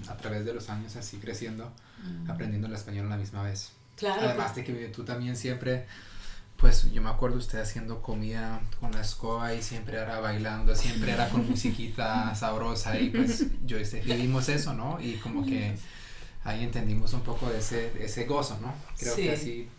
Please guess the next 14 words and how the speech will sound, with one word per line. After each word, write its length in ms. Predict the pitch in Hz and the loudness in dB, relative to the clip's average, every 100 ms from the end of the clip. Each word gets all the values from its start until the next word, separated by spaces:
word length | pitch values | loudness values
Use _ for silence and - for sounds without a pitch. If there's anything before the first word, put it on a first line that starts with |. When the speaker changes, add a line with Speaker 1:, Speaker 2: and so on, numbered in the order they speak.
| - | -14
Speaker 1:
fue 100 | 131 | -6
llegando 380 | 120 123 - 127 | -4 -2 -2 -2
Speaker 2:
sí. 60 | 123 | -4
Speaker 1:
eso. 180 | 104 101 - - - - - | -6 -10 -14 -18 -20 -20 -8
Speaker 2:
Claro, 380 | 180 196 233 226 | -2 2 2 2
y 60 | |
para 240 | 185 185 180 | 0 -2 -2
mí 120 | 214 | -2
era 640 | 233 247 269 247 208 180 - - - | -2 0 0 2 0 -4 -12 -2 2
increíble 560 | 202 180 185 190 226 269 | 2 2 0 0 0 0
que 120 | 214 | 0
ellos 140 | 226 | -2
se 60 | 226 | -4
pudieran, 640 | 190 175 185 214 220 208 | -6 -4 -2 -2 -4 -8